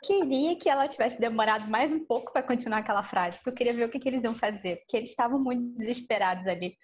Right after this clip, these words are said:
<laughs> Foram segundos, mas foi, eles entregaram naqueles segundos ali.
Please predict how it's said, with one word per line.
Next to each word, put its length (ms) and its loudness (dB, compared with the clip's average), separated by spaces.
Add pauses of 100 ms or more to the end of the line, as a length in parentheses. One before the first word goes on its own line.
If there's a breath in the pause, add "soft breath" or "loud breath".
<laughs> 480 -12
Foram 180 0
segundos, 880 0
mas 220 -6
foi, 280 -2 (460)
eles 200 -2
entregaram 580 0
naqueles 320 -6
segundos 500 -6
ali. 240 -6